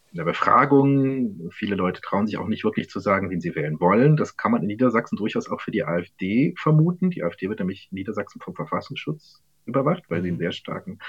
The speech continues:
Speaker 1: Anteil eine Zeit lang vom Flügel hatte und auch wirkliche nachweisbare Kontakte in Feldern, die halt an Verfassungsschutzüberwachung, ähm,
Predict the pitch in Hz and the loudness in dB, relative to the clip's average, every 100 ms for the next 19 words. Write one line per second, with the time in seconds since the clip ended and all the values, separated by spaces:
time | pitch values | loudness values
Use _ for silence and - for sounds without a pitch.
0 | - - - - 113 110 107 104 - - | -14 -14 -6 -2 0 2 2 -2 -8 -6
1 | 98 92 92 90 87 82 - 117 123 135 | -6 -4 -8 -6 -6 -8 -8 -6 -2 0
2 | 131 107 117 - 113 117 185 - 87 - | 0 -2 -4 -2 0 0 -2 -2 -4 -6
3 | - 143 - - - 127 - 107 107 110 | -20 -20 -10 -2 2 2 4 4 4 2
4 | - - 90 - 110 101 - - 101 98 | -2 0 2 2 2 0 -2 -4 -2 -4
5 | - - 98 - 98 110 - - - - | -8 -10 -10 -10 -8 -12 -10 -12 -8 -6
6 | - - - _ - 107 - 120 127 127 | -6 -8 -12 _ 2 2 6 6 6 6
7 | 113 120 120 120 120 123 - - 101 104 | 8 8 8 6 4 2 -8 -14 -6 -4
8 | - 107 113 - 80 87 90 87 87 - | -2 -2 -2 -6 -6 -4 -4 -4 -6 -8
9 | _ _ _ - 87 82 85 | _ _ _ -10 -4 -4 -4